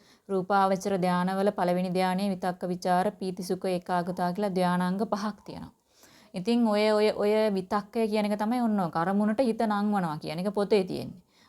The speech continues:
අරමුණට හිත නංවනවා කියන්නේ මොකක්ද කියලා ප්‍රැක්ටිකලි අපි දන්නේ නැහැ. පොතේ හැටියට නම් දන්නවා. අරමුණට හිත නංවනවා කියන්නේ ඔන්න ඕක. මෙනෙහි කරන්න ඕනේ.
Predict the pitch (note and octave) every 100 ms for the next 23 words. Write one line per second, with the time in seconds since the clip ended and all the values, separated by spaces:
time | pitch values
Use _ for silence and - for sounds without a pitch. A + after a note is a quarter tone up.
0 | - F#3+ G#3 A3 A#3 A3 G#3+ G3 G3+ G#3+
1 | G#3+ G#3+ G#3+ G#3 G#3 G3 G3+ A#3+ A#3+ G#3
2 | - G#3+ G#3+ A3 A3 G#3 F3+ C3+ - -
3 | F#3+ A3 A3 G#3+ G#3 A3+ A#3 G3 F3 D#3
4 | G3 A3+ G#3+ G#3+ G#3+ A3 G#3+ G#3 G#3 G#3
5 | G#3 B3+ E4 E4 A#3 C3+ F3 G3 A3 A#3
6 | - - E3+ - -